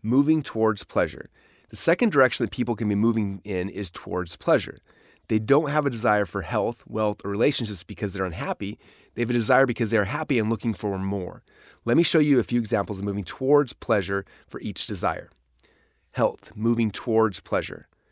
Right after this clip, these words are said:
"I want to get six-pack abs. I want to be able to run a marathon.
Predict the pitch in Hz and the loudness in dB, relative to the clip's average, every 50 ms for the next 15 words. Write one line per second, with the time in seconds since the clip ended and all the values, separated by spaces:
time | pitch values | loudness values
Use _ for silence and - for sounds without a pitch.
0 | _ _ _ _ _ _ _ _ _ - 92 113 143 165 170 165 151 123 113 104 | _ _ _ _ _ _ _ _ _ -4 0 2 2 4 4 4 4 4 2 0
1 | - - - - 117 - - - 113 101 95 - - 85 85 71 55 50 - - | 0 -2 -4 -4 -4 -6 -4 -2 0 0 0 0 -4 -6 -6 -6 -8 -10 -12 -16
2 | - - _ _ _ _ _ _ _ - - 107 127 139 156 160 156 139 131 123 | -20 -20 _ _ _ _ _ _ _ -10 -4 -2 2 2 4 4 4 4 4 4
3 | 120 113 113 107 - - 95 95 101 113 135 139 131 104 98 95 95 95 92 87 | 4 2 0 -2 -4 -4 -2 0 2 2 2 2 0 -2 -2 -2 -2 -2 -2 -2
4 | 85 - - 78 64 64 - | -4 -6 -8 -8 -8 -8 -12